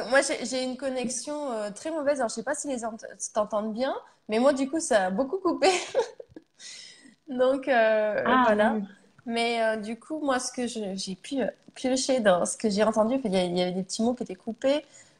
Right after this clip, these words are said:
Speaker 1: Euh, mais en tout cas, c'était vraiment une façon de revenir, euh, dans une relation, une vraie relation, en fait, face à face,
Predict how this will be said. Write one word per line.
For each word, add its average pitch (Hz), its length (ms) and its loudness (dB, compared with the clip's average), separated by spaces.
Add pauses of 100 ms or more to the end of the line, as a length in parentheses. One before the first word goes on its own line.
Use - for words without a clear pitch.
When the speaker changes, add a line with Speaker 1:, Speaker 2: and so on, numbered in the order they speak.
(100)
Speaker 1:
Euh, 185 600 4
mais 190 180 0
en 196 120 0
tout 196 160 -12
cas, 269 200 0
c'était 240 240 -2
vraiment 214 320 -4
une 254 160 0
façon 247 480 0
de 214 80 -4
revenir, 247 760 -2
euh, 190 320 2
dans 196 140 -2
une 208 180 -10
relation, 214 720 2 (600)
une 202 180 0
vraie 240 280 6
relation, 226 520 4
en 208 60 0
fait, 202 260 -4
face 196 220 -2
à 190 80 -2
face, 226 340 0